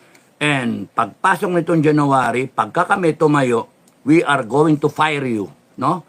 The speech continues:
Terminate ka, terminated kayo. Kayong lahat na nasa gobyerno, na tarantado,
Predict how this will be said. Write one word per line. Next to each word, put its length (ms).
Terminate 480
ka, 240
terminated 640
kayo. 400
Kayong 400
lahat 320
na 120
nasa 240
gobyerno, 800
na 160
tarantado, 880